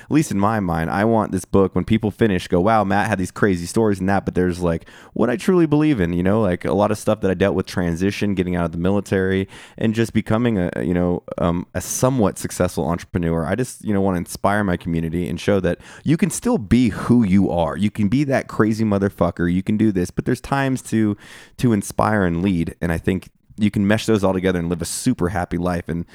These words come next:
people don't always have the ability to do that. They, they think that they have to settle in some facet of their life. And I, and I don't believe in settling, whether that is with friendship, whether it's with love or with its business. I just believe in always trying to, like,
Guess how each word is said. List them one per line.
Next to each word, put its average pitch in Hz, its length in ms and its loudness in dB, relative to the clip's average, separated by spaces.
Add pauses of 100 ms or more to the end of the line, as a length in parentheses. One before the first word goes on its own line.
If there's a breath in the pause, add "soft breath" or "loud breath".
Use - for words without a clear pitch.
(260 loud breath)
people 127 300 0
don't 107 200 2
always 95 280 2
have 92 140 0
the 87 100 0
ability 85 360 2
to 78 80 -6
do 82 140 0
that. 80 180 -4
They, 87 80 0
they 87 160 0
think 90 240 -2
that 85 140 -2
they 87 160 0
have 85 180 -4
to - 80 -10
settle 87 580 0 (400 loud breath)
in 95 300 0
some 107 460 0 (100)
facet 90 380 0
of 87 100 0
their 85 140 0
life. 76 340 -6
And 90 140 -4
I, - 40 -4
and 104 140 -2
I 110 80 2
don't 104 240 -2
believe 90 220 2
in 78 100 -4
settling, 73 520 -4 (280 loud breath)
whether 90 300 2
that 82 200 2
is 80 160 -2
with 76 120 -4
friendship, 101 600 0
whether 82 360 -2
it's - 140 -10
with 80 160 -2
love 92 420 2
or 80 220 -2
with 82 220 -4
its - 340 -6
business. 92 560 0
I 87 80 -2
just 87 200 -4
believe 90 300 0
in 80 200 0 (300 loud breath)
always 143 360 0
trying 139 180 -2
to, 139 60 -2
like, 123 280 -2